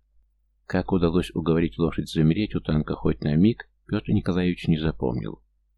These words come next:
Кавалеристы знают, как недоверчивы скакуны к машинным запахам, пугаются выстрелу и шарахаются от взрывов. Здесь всего хватало.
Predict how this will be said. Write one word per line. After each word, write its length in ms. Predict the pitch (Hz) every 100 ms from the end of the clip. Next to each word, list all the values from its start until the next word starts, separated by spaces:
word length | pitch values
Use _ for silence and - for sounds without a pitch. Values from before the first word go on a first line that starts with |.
| _ _ _ -
Кавалеристы 500 | 78 98 120 - 113
знают, 340 | - 139 135
как 200 | 113 -
недоверчивы 500 | 110 107 117 - 104
скакуны 480 | - 95 - 95 113
к 80 | -
машинным 560 | 95 - 104 104 104
запахам, 540 | 87 95 78 80 87 78
пугаются 500 | 87 95 104 - 92
выстрелу 380 | 107 - 104 107
и 100 | -
шарахаются 680 | - 87 98 - 98 - 87
от 60 |
взрывов. 440 | 82 78 64 60 - - - _ _ _ _ _ -
Здесь 260 | 76 95
всего 280 | - 80 82
хватало. 600 | - 78 - 58 52